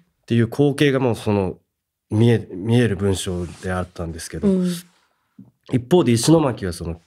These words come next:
Speaker 2: うん。
Speaker 1: 「結露は山だ。山へ登れ」だったんですよね。
Speaker 2: うん、うん。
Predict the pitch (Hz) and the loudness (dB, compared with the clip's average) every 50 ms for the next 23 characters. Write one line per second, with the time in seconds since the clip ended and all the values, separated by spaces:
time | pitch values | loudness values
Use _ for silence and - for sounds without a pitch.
0 | _ _ _ _ _ _ 196 185 175 165 165 170 160 165 - _ _ _ _ _ | _ _ _ _ _ _ 0 0 2 0 0 -2 -4 -6 -10 _ _ _ _ _
1 | _ _ - - 196 196 - - 151 127 104 87 85 85 92 107 120 131 165 180 | _ _ 2 2 2 2 2 2 2 2 2 0 0 0 2 2 4 4 4 2
2 | 165 110 90 - _ _ _ _ - - 98 104 110 117 127 156 196 190 127 98 | 2 -2 -8 -14 _ _ _ _ -20 -6 -2 0 2 4 4 4 2 2 0 -2
3 | 90 90 95 101 104 104 127 160 180 180 135 92 - - - 82 76 - - 185 | -2 -2 0 0 2 4 4 4 4 2 0 -2 -8 -14 -16 -16 -16 -4 -2 0
4 | 185 180 170 160 165 175 - - - 175 180 180 180 170 170 165 170 | 0 2 0 0 -2 -4 -6 -4 -2 0 0 2 2 0 -2 -4 -6